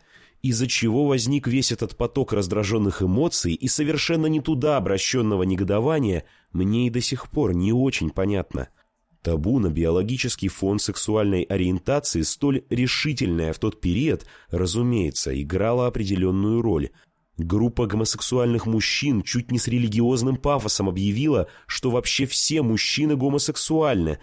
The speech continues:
но только часть из них решается сделать свой выбор. Они назвали этот выбор политическим. Я ответил,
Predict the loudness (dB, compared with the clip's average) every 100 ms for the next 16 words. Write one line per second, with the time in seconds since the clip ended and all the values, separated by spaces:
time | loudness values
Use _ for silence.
0 | -12 -20 -6 -2 -2 0 -2 -2 -4 -2
1 | -2 -2 -2 -2 0 -2 0 -2 -2 0
2 | 0 0 -2 -2 0 0 0 -2 0 2
3 | 2 2 2 -2 -4 _ _ -4 0 0
4 | 2 2 2 2 2 2 0 -2 -4 -2
5 | 0 0 -2 -8 -10 -2 0 0 -2 -2
6 | -2 -4 -4 -4 -4 -8 _ _ -8 -2
7 | 0 0 -2 -2 -2 -4 -6